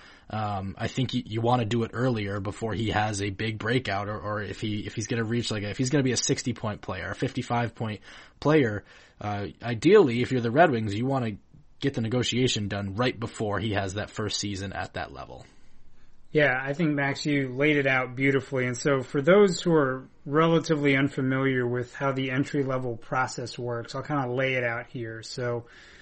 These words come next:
Speaker 2: when a player goes to sign their very first contract, um, they are given an entry-level contract, and the number of years that contract is, is entirely dependent on their age when they're signing it.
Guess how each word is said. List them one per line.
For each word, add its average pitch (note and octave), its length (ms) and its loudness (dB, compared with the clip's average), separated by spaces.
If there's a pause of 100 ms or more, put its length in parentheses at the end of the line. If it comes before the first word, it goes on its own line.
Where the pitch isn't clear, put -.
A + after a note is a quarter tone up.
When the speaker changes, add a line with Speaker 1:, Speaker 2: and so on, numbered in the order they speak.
(220)
Speaker 2:
when D#3+ 180 8
a D3+ 100 8
player G3 640 4
goes D#3 440 4
to D#3 120 -2
sign D3+ 520 4
their A#2+ 180 0
very D#3 400 4
first - 560 -4
contract, B2 920 -6 (400)
um, B2+ 220 0
they D3 140 6
are D#3 180 6
given D#3 460 4
an C#3 240 2
entry-level F3 600 4
contract, B2+ 600 -2
and C3 120 2
the B2+ 60 2
number G3+ 340 6
of E3+ 140 2
years D3+ 260 2
that C3+ 200 -2
contract C#3 680 -4
is, C3+ 380 6
is B2+ 160 -6
entirely F#3 460 2
dependent D3+ 480 0
on D3 160 0
their B2+ 260 -4
age E3 360 4
when C#3 160 2
they're B2 120 0
signing A2+ 500 -6
it. A2 160 -16